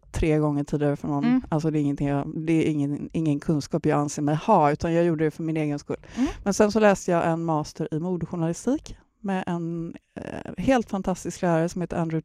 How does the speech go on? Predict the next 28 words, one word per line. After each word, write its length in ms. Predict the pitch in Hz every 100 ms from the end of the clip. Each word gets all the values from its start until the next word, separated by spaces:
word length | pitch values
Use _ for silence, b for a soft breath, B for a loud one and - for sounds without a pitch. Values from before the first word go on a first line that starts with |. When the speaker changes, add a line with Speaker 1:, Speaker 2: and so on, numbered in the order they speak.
| -
Speaker 1:
Tucker, 440 | 165 - 170 180
som 200 | - 175 165
är 140 | 160
en 160 | 160 156
jätteduktig 1000 | 156 185 - 156 160 - - 156 156 170 -
brittisk 560 | 175 170 - 185 -
journalist. 680 | - 190 180 226 - - - B B B B B B B B
Vi 80 | 202
var 120 | 208
nio 360 | 208 220 202 196
elever 460 | 196 180 180 214
i 60 | 240
min 140 | 214
klass 440 | 214 214 269 - - B -
och, 280 | 190 - -
ehm, 1000 | 190 185 185 185 180 180 180 175 180 190 - _
nej, 220 | - 202 147
det 80 |
var 100 | 156
det 80 | 202
bästa, 440 | 180 170 - 160 160
det 60 |
mest 260 | 196 180 -
kreativa 600 | - 170 160 - 160 156
perioden 600 | 165 151 147 147 151 147
jag 340 | 147 143 139
har, 180 | 147 151 147 - 160 -
alltså 320 | 170 180 170